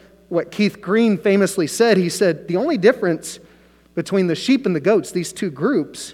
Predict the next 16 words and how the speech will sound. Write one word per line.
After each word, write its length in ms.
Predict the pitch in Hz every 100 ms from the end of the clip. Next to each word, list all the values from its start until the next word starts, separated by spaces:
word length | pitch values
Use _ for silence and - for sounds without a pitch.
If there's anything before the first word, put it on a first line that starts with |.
| - _ _ 151
of 120 | 143
people, 360 | 247 294 165
according 400 | 156 156 226 233
to 100 | -
what 160 | 170 170
the 80 | 151
scriptures, 560 | - 277 - 185 156
is 400 | - 262 202 151 - - - _ _
what 200 | - 160
they 120 | 170 147
did 580 | - 202 202 185 202 - - -
and 180 | 156 139
didn't 400 | 180 175 143 143
do." 320 | 180 226 151 - - _ _ _ _ _ _ _ _ _ _ _ _ _ _ -
That's 200 | 196 -
it. 320 | 190 - -